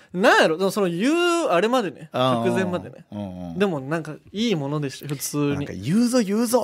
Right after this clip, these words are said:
Speaker 2: って思ってたら、やっぱちょっとね、それしか頭になくなるからね。
Speaker 1: うーん、そうそうそうそう。でもなんか、
Speaker 2: いいもんやった。
Speaker 1: もっとね、
Speaker 2: うん。
Speaker 1: みんなも下げていいと思う。
Speaker 2: もっと伝えていこうみたいなこと。
Speaker 1: うん。軽く楽しく。
Speaker 2: あー。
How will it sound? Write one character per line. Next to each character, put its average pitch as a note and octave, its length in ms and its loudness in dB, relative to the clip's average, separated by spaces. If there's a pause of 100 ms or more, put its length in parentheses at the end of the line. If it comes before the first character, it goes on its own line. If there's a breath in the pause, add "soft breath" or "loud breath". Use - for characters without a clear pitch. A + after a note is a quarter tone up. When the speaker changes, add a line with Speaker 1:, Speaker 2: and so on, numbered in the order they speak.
Speaker 2:
っ - 40 -20
て - 80 -4
思 G#2 200 -2
っ A#2+ 40 -4
て - 160 -12
た - 100 -12
ら、 F2+ 100 -12
や F2+ 100 -10
っ - 20 -20
ぱ - 100 -16
ち - 100 -12
ょ - 60 -16
っ - 60 -20
と - 80 -16
ね、 F#2+ 360 -8
そ - 140 0
れ C#3 120 4
し - 100 -2
か F2 100 -6
頭 A#2+ 240 0
に F2+ 180 -8 (160)
な F#2+ 180 -4
く - 120 -8
な F#2+ 100 -2
る G2 80 -4
か G#2 120 -8
ら - 100 -16
ね。 D#3 100 -6
Speaker 1:
う D3 40 0
ー C#3+ 640 -2
ん、 - 20 -10
そ C3+ 180 -10
う C3 40 -8
そ C#3 180 -10
う C#3 60 -12
そ C#3+ 160 -8
う C#3+ 40 -6
そ D3 280 -8
う。 - 20 -8
で F3 80 2
も F3 80 4
な E3+ 120 2
ん - 20 -4
か、 D#3 80 0
Speaker 2:
い - 20 -2
い - 40 -14
も - 20 -18
ん - 20 -18
や - 60 -20
っ - 40 -20
た。 - 160 -14 (160)
Speaker 1:
も C#4 140 4
っ F4 100 -12
と D#3+ 140 -2
ね、 C3+ 180 -6 (160)
Speaker 2:
う G3 60 -6
ん。 F#3+ 220 -4
Speaker 1:
み B3 120 2
ん F4 100 2
な G#4 100 4
も E3 80 0
下 A#3+ 180 2
げ F4+ 100 6
て - 120 -2
い G#3 140 0
い C4+ 60 2
と E3+ 120 0
思 C#3 100 -6
う。 - 60 -16 (500)
Speaker 2:
も E4 120 6
っ - 100 -10
と E3 340 6
伝 A3+ 280 4
え A3 40 6
て A3+ 140 0
い G3 80 -2
こ A3 80 0
う - 60 4
み - 20 4
た G3 60 6
い - 20 6
な G#3+ 60 6
こ G#3+ 100 4
と。 G3 240 4
Speaker 1:
う E3 80 -2
ん。 D#3 140 -10 (100)
軽 A3+ 440 0
く A3+ 140 -6
楽 G#3+ 360 -4
し - 120 -12
く。 - 320 -10
Speaker 2:
あ B2+ 1300 0
ー。 - 40 -20